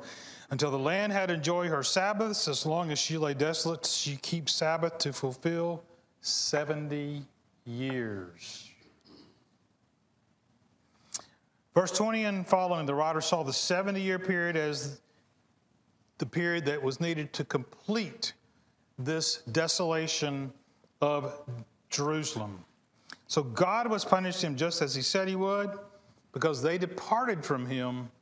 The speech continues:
And because they did, he did exactly what he says. So now we get in, and we have one more reference we'll get into in just a minute.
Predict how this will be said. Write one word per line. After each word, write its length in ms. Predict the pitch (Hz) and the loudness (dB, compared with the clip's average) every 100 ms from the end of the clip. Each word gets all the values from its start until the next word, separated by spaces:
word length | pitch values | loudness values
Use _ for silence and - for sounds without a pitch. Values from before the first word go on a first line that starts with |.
| _ _ _ _ _ _ _ _ | _ _ _ _ _ _ _ _
And 160 | 147 143 | -4 0
because 400 | 143 233 269 226 | 2 4 2 2
they 140 | 170 | 0
did, 360 | 131 123 117 113 | 0 -2 -2 -4
he 120 | 156 | -4
did 200 | 147 147 | 0 0
exactly 880 | 127 110 110 175 175 - 123 120 123 - _ _ _ | 0 -2 0 0 0 0 -2 -2 -4 -10 _ _ _
what 160 | - 135 | 0 0
he 80 | 123 | 2
says. 600 | - 120 101 - - - _ _ - - - | 0 0 -4 -2 -2 -2 _ _ -14 -14 -6
So 460 | - 196 180 143 - 165 | 2 2 2 -2 -4 0
now 240 | 196 180 | 2 2
we 100 | 160 | 2
get 220 | 151 175 | 2 2
in, 180 | 165 147 | 0 -2
and 180 | 127 143 | -2 0
we 100 | 160 | 0
have 140 | 123 | 0
one 260 | 135 190 208 | 0 0 0
more 200 | 202 190 | 0 2
reference 420 | 180 190 180 - | 2 2 -2 0
we'll 120 | 170 | 0
get 180 | 160 160 | 0 -2
into 240 | 156 165 | 0 0
in 60 | 135 | 0
just 200 | 160 - | -2 0
a 40 | |
minute. 360 | 147 160 127 | 0 0 -4